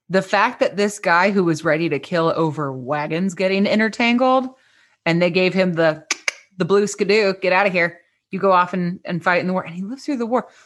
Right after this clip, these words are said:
What it, <sighs> I do wanna know more about James Reed, and I don't wanna know more about James Reed. In my mind, he is the Jake Hostetter, the, what, from, uh,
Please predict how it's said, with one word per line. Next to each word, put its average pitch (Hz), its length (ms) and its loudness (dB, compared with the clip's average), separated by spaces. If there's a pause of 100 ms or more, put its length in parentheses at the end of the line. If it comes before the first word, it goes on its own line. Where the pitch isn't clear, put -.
(140)
What 320 140 2
it, 349 140 -2 (500)
<sighs> - 500 -12
I 302 120 2
do 233 340 0
wanna 254 240 4
know 247 120 4
more 240 160 4
about 220 220 2
James 220 300 -4
Reed, 220 260 -2
and 165 100 -2
I 151 120 -2
don't 139 420 -8
wanna 135 160 -10
know 131 140 -10
more 135 100 -10
about 131 200 -10
James 98 320 -16
Reed. - 220 -20 (360)
In 254 160 2
my 285 160 4
mind, 208 480 2
he 214 260 -4
is 180 640 -4 (320)
the 170 80 -6
Jake 170 280 -2
Hostetter, 160 840 0 (300)
the, 156 300 2
what, 156 280 -4
from, 156 340 -2
uh, 131 360 -2